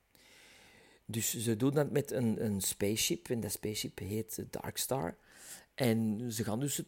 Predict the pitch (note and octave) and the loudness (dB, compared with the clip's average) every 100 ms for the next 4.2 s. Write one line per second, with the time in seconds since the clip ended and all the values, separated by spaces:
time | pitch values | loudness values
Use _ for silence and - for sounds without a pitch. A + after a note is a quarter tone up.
0 | - E3+ E3 D3+ G#2 A2 C3 - C3 A2+ | -2 2 4 4 2 0 -2 0 2 2
1 | C3 F3+ - - G3+ C#3+ C3 A#2 A2 A2+ | 2 0 -4 -6 -2 -2 0 -2 -2 -2
2 | - - C#3 B2+ C#3 C#3+ B2+ A#2 A#2+ A#2+ | -2 0 0 2 2 2 0 2 2 4
3 | A#2+ B2 - - B2 - - - G#2 F#2+ | 4 2 -2 -4 -4 -4 -4 -4 -2 0
4 | G2+ F#2+ | 0 0